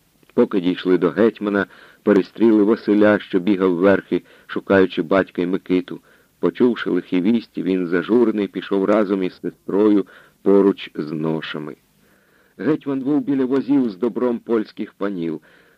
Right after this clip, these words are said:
Нещисленні скарби дісталися козакам, і грошима, і всяким срібним, і золотим посудом. Хмельницький не звелів виймати з возів добра, а тільки дивився, в якому возі що сховано, щоб знати, куди який одвозити,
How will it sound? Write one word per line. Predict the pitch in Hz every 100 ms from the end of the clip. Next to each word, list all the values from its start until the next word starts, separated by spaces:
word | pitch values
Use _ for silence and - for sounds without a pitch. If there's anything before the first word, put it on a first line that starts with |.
| -
Нещисленні | 104 127 - 127 - 123 127 117
скарби | - 113 113 120
дісталися | 92 87 - 90 92 87
козакам, | 85 87 87 - 95 95 87 _ _ _ _ -
і | 110
грошима, | 95 107 - - 123 135 123 117
і | 101 92 87
всяким | - 104 110 - 92
срібним, | - 87 95 117 101 104 92
і |
золотим | 85 87 85 90 85 -
посудом. | 123 123 - 101 107 95 _ _ _ _
Хмельницький | - 123 131 151 139 - 113
не | 117 123 120
звелів | 92 123 147 127
виймати | 107 110 110 101 98
з | 87
возів | 98 101 95
добра, | 104 98 131 123
а |
тільки | 95 101 98 95
дивився, | 90 95 117 117 104
в | 92
якому | 90 98 92
возі | 87 87 92
що | - 85
сховано, | 85 - 113 117 113 104
щоб | 104 98
знати, | 87 107 110 101
куди | - 98 104
який | 95 90 104 101
одвозити, | 87 95 107 90 90 92